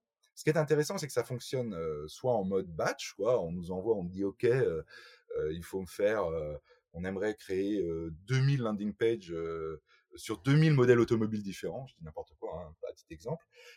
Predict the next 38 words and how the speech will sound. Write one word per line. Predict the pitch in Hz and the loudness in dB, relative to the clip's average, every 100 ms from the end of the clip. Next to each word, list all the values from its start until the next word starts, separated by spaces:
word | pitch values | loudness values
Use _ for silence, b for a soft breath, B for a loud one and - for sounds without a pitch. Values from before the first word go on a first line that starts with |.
| - | -4
Et | 113 | 4
donc, | 156 151 | 4 4
à | 127 | 4
partir | 127 127 | 2 4
de | 123 | 6
là, | 175 | 6
bah, | 185 | 6
on | 120 | 6
va | 117 | 6
prendre | 170 | 4
des | 147 | 2
bases | 139 127 | 0 -2
de | |
données | 131 131 | -4 -6
concernant | 131 120 110 104 | -6 -8 -8 -6
les | |
modèles | 101 101 | -4 -4
automobiles, | 98 95 90 104 226 - | -6 -6 -8 -8 -12 -8
on | 107 | -6
va | 107 | -4
créer | - 160 | 0 2
les | |
structures | 139 - - 117 | 0 -4 -6 -4
de | 107 | -4
texte, | - - 143 | -4 -6 0
on | |
va | 120 131 | 4 4
injecter | 151 143 147 | 2 -2 -6
ces | 139 | -8
données, | 120 123 285 | -8 -6 -2
on | 160 | 2
va | |
pouvoir | - 110 120 | 4 6 4
les | |
comparer, | 110 117 104 98 123 151 165 147 | 4 -4 -2 0 0 2 2 2
euh, | 107 | 0
calculer | - - 110 104 | -2 -8 -4 -2
l'accélération, | 101 - 104 98 101 - 101 | -2 -4 -6 -4 -4 -8 -12